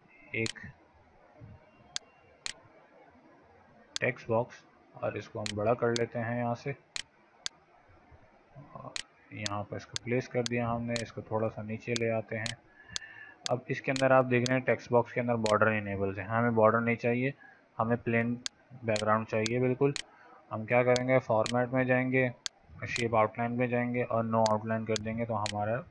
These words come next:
border ख़त्म हो गया। और यहाँ पे हम लिख देंगे heading वन और इसको हम क्या करेंगे, इसको bold कर देते हैं, underline कर देते हैं और इसका text size बड़ा कर देते हैं।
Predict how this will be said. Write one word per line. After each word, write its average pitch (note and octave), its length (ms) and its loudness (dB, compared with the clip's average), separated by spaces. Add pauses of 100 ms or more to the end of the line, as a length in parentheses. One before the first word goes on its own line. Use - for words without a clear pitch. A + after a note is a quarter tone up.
border G#2+ 280 2
ख़त्म - 300 -8
हो F#2+ 180 -10
गया। G2 140 -6 (1160)
और A2 140 -4
यहाँ B2 280 4
पे B2+ 140 0
हम A2 200 0
लिख G#2+ 180 0
देंगे A2 400 -2
heading G#2+ 460 2 (360)
वन G2+ 260 -6 (760)
और A2+ 260 -2
इसको B2+ 280 -2
हम A#2+ 200 0
क्या A#2 180 2
करेंगे, A#2+ 400 -2
इसको - 960 -12
bold B2+ 300 6
कर C3 140 4
देते B2+ 280 0
हैं, B2 200 0 (100)
underline A#2+ 500 0
कर A#2+ 140 2
देते A2+ 340 -2
हैं A#2 120 -4
और G#2+ 180 0
इसका - 300 -10
text - 260 -4
size G#2 200 -6
बड़ा F#2+ 220 -6
कर G2+ 180 -14
देते G2+ 280 -12
हैं। G#2 160 -12